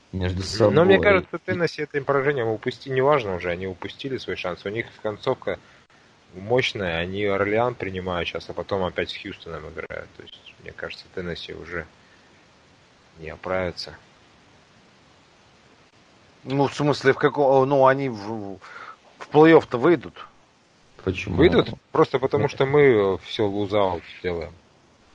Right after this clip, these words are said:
Speaker 3: Ну, вот
Speaker 1: А,
Speaker 3: и вот.
Speaker 1: то они, они шестой командой выходят,
Speaker 3: Они будут
Speaker 1: да?
Speaker 3: шестой командой, конечно.
Speaker 1: Да, ну это прекрасно, конечно. К-,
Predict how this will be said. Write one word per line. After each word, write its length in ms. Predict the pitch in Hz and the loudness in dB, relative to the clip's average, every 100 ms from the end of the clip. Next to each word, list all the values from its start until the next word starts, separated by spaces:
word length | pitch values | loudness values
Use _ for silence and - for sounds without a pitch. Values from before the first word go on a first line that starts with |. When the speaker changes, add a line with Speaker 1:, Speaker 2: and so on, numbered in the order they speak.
| _ _ | _ _
Speaker 3:
Ну, 120 | 98 107 | -14 -6
вот 180 | 117 110 | -4 6
Speaker 1:
А, 420 | 120 107 92 87 | 8 8 6 2
Speaker 3:
и 40 | |
вот. 100 | 87 | 0
Speaker 1:
то 340 | - 101 104 107 | 0 0 0 2
они, 220 | 120 131 | 4 6
они 440 | 120 123 127 127 | 6 4 6 4
шестой 480 | 123 - 117 - 127 | 2 -4 -6 0 0
командой 540 | 127 127 190 220 123 101 | 0 -4 -4 -2 0 0
выходят, 280 | 95 95 110 | -2 -4 -2
Speaker 3:
Они 100 | - - | 0 4
будут 200 | 170 - | 2 2
Speaker 1:
да? 40 | |
Speaker 3:
шестой 340 | 196 165 160 143 | -2 0 0 2
командой, 460 | 131 117 120 143 | 2 2 -2 -4
конечно. 500 | - 117 92 - 139 143 _ _ _ _ _ _ _ _ _ _ _ _ _ - - - - - _ - | -8 -8 -8 -12 -18 -20 _ _ _ _ _ _ _ _ _ _ _ _ _ -20 -18 -20 -20 -20 _ -12
Speaker 1:
Да, 400 | - - - - | -6 0 0 0
ну 140 | 90 | 0
это 240 | 95 98 - | 0 -2 -4
прекрасно, 760 | - - - - - - - - | -2 -2 0 -2 -4 -10 -16 -12
конечно. 880 | - - - - - - - - - - | -12 -8 -8 -8 -10 -10 -6 -6 -8 0
К-, 380 | - - - | 0 2 -2